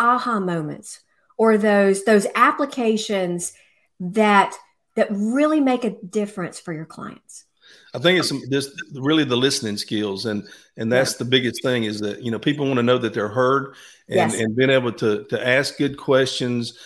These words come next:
Speaker 2: and then listen and, and not, not just, you know, but listen with a, with an open mind and an open heart to understand where they're coming from, and then being able to, to, you know,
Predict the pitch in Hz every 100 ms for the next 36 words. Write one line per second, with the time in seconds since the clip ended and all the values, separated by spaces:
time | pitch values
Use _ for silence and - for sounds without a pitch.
0 | - - 123 147 135 160 202 - 110 110
1 | 107 _ _ - 117 117 107 117 110 117
2 | 120 131 180 135 131 117 - 143 120 107
3 | 104 - _ _ 123 117 165 170 147 139
4 | 117 107 104 113 107 117 135 123 113 113
5 | 120 113 104 104 113 117 107 104 113 110
6 | 110 - _ - 120 123 - 123 120 117
7 | 107 - 123 117 110 120 107 104 104 117
8 | 160 139 127 120 110 107 107 110 104 -
9 | - _ _ - 135 113 104 104 _ _
10 | 147 120 101